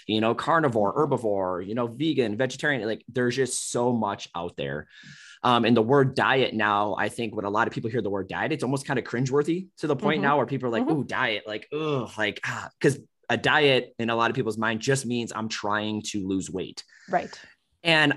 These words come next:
Speaker 1: I try to strip that down for most people and be like, "No, diet just refers to what you eat to fuel your body."
Speaker 2: Mm-hmm.
Speaker 1: It has nothing to do with low carb, high carb. It's just how you eat on a daily basis to fuel your body and your activity level.
Speaker 2: Right.
Speaker 1: It doesn't have to mean that you're trying to lose weight or gain weight or trying to maintain weight. It just means what you're eating.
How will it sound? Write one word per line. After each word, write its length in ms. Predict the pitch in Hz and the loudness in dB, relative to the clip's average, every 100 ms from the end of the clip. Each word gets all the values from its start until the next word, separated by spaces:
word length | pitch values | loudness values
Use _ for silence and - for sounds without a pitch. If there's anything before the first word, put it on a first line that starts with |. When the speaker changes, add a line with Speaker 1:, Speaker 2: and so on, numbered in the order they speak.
| 147 | 0
Speaker 1:
I 100 | 156 | 0
try 240 | - 202 | 2 4
to 80 | 226 | 4
strip 380 | - - 160 165 | 2 0 -2 0
that 200 | 127 117 | 0 2
down 200 | 117 123 | 0 0
for 100 | 113 | 0
most 240 | 104 101 | -2 -4
people 220 | - 110 110 | -6 -6 -4
and 100 | 107 | 0
be 60 | |
like, 140 | 127 123 | 0 2
"No, 160 | 160 | 2
diet 380 | 131 110 139 185 | 2 0 2 2
just 180 | 135 135 | 0 -2
refers 440 | 123 - 127 123 - | -4 -2 -2 -2 -2
to 420 | 127 117 113 107 | -2 2 2 0
what 260 | 101 120 143 | -2 -4 0
you 140 | 160 - | -2 -2
eat 280 | 120 143 | -4 -4
to 80 | - | -8
fuel 300 | - 123 120 | -8 0 2
your 140 | 110 92 | 2 0
body." 380 | 85 64 58 _ _ _ | -4 -6 -16 _ _ _
Speaker 2:
Mm-hmm. 360 | 202 196 196 147 | -6 -4 -4 0
Speaker 1:
It 60 | |
has 280 | 131 143 127 | 4 6 6
nothing 380 | 120 127 127 127 | 6 4 4 2
to 80 | 117 | 2
do 180 | 123 117 | 4 4
with 100 | 110 | 4
low 140 | 113 | 2
carb, 220 | 113 107 | 2 0
high 160 | 110 107 | -2 -2
carb. 240 | 101 101 | -2 -2
It's 100 | 101 | -2
just 180 | 110 - _ | -4 -8 _
how 220 | - 113 143 | -6 0 2
you 180 | 160 | 2
eat 200 | 117 135 | 2 0
on 100 | 123 | 0
a 80 | 110 | -2
daily 260 | 101 110 120 | 0 0 0
basis 400 | - - 143 139 | -2 -4 -6 -6
to 100 | 131 | -8
fuel 300 | - 123 131 | 0 4 4
your 120 | 120 | 4
body 420 | 101 98 117 143 | 2 2 2 0
and 180 | 101 104 | -2 -2
your 120 | 104 | -2
activity 420 | 92 - 98 92 | -4 -6 -8 -6
level. 320 | 52 50 64 - - - - - | -8 -8 -10 -12 -20 -20 -18 -4
Speaker 2:
Right. 220 | 190 165 | -4 0
Speaker 1:
It 160 | 131 113 | 0 4
doesn't 220 | 127 139 | 4 4
have 240 | 123 131 135 | 2 -2 0
to 80 | 113 | 0
mean 400 | 117 113 107 104 | 2 0 -2 -2
that 120 | 107 | -4
you're 100 | 107 | -4
trying 240 | - 95 | -6 -4
to 60 | 101 | 0
lose 260 | 104 160 107 | 0 0 -2
weight 200 | 90 90 | -4 -4
or 120 | 104 | -2
gain 280 | 107 143 127 | 0 0 0
weight 240 | 90 90 | -2 -2
or 80 | 98 | -6
trying 220 | - 110 | -4 -2
to 60 | 110 | -2
maintain 460 | 113 110 160 180 | -2 -4 -6 -4
weight. 200 | 92 101 - | -2 -2 -2
It 60 | |
just 200 | 123 135 | -4 -2
means 240 | 131 135 117 | 0 0 0
what 140 | 139 | -2
you're 100 | 147 | -2
eating. 320 | - - - | -4 -8 -12